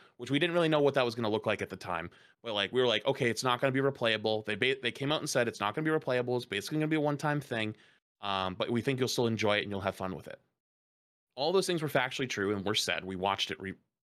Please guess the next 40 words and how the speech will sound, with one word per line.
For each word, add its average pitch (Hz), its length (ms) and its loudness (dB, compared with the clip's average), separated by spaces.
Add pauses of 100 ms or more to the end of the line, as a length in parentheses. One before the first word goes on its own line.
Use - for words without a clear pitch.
(280)
reacted, 110 640 -4
viewed 110 360 -2
it, 104 140 0 (320)
and 123 60 -8
then 123 120 0
read 120 240 2
articles 156 520 2
that 117 120 2
were, 110 380 2 (160)
uh, 98 160 -2 (160)
f-, - 280 -10 (240)
Q 170 220 -2
and 156 100 2
A 127 80 2
follow-ups. - 520 -4 (420)
Is 147 160 -6
it 123 140 -4
better 170 280 0
that 170 160 0
three 151 180 0
hundred 147 240 0
thousand 127 320 0
people 117 240 -4
watched 98 460 -2
it - 240 -8
and 107 120 -6
actually 117 360 -2
learned 113 380 0
the 110 100 -6
full 101 220 0
information, 92 720 -4 (520)
um, 92 420 -2
than, 107 500 -2 (280)
say, 107 180 -2
twenty 147 320 2
thousand 95 440 0
that 95 180 -2
didn't 117 160 0
even 92 160 -6
click - 420 -6